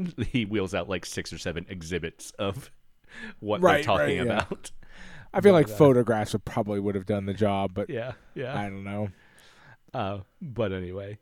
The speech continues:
Speaker 1: it's, it's
Speaker 2: Oh. Yeah, I mean, I guess the, the only side note I have is, like, in the documentary is the, is the part where the guy talks about the Japanese art and, like,
Speaker 1: Yes,
Speaker 2: its interaction with
Speaker 1: yes.
Speaker 2: European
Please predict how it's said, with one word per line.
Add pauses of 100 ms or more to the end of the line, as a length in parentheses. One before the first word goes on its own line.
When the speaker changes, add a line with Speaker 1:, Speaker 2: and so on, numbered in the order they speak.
(140)
Speaker 1:
it's,
it's (400)
Speaker 2:
Oh. (680)
Yeah,
I
mean,
I
guess
the,
the
only
side
note
I
have
is,
like,
in
the
documentary
is
the,
is
the
part
where
the
guy
talks
about
the
Japanese
art
and,
like,
Speaker 1:
Yes,
Speaker 2:
its
interaction
with
Speaker 1:
yes.
Speaker 2:
European